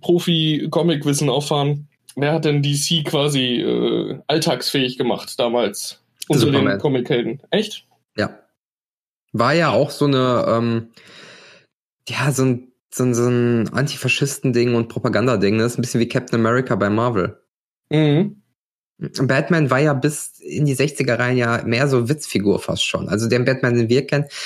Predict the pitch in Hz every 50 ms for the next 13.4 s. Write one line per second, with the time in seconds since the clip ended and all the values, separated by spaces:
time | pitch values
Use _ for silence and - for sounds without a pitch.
0 | - - - - - _ - 120 123 - 160 - - - - 127 139 156 151 -
1 | - - - 127 135 135 - - - 127 139 147 147 139 123 123 123 139 156 135
2 | 127 120 - - 127 127 123 127 131 113 120 127 139 139 - - 135 143 135 -
3 | - - - - - 147 - 131 123 113 107 110 110 107 101 101 101 - 87 87
4 | 95 98 98 - - - - - - - _ _ _ _ _ - 156 147 143 147
5 | 143 180 208 208 - _ _ _ _ _ _ _ _ _ _ _ _ _ _ _
6 | _ _ _ _ - - 123 123 123 131 143 156 151 - - - - - - -
7 | 135 131 127 113 120 120 123 123 127 117 98 135 147 147 - 156 139 - 123 123
8 | 120 131 156 185 - - 147 147 - - - - - - 117 120 120 120 117 101
9 | 78 - - _ _ - - - 151 139 147 143 - 147 127 120 117 110 117 127
10 | 151 151 135 135 139 135 143 135 127 120 117 117 117 - 131 117 123 120 113 107
11 | 104 104 - 120 147 151 170 156 - - 160 151 147 143 143 139 143 151 151 -
12 | 175 190 190 - _ _ _ _ _ _ _ _ _ _ _ _ - 123 113 98
13 | - 104 123 143 156 170 175 160